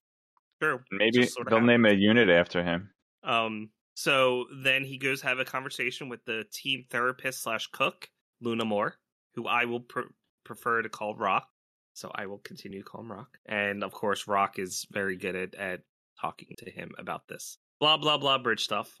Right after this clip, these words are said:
Speaker 1: Um, they do make a comment that Khaled is acting more like a Light Eyes every day.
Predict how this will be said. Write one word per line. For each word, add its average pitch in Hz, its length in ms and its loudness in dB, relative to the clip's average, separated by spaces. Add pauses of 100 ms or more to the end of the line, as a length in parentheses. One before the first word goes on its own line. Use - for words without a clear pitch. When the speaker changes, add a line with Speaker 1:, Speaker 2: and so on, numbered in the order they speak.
(100)
Speaker 1:
Um, 110 560 -4 (400)
they 117 120 -4
do 131 180 -2
make 135 200 0
a - 40 -20
comment 127 360 -2
that 120 160 -6
Khaled 113 240 -2
is 117 100 -8
acting 110 280 -6
more 107 160 -6
like 107 140 -8
a 107 60 -8
Light 113 300 -4
Eyes 120 200 -2
every 95 180 -10
day. 127 500 2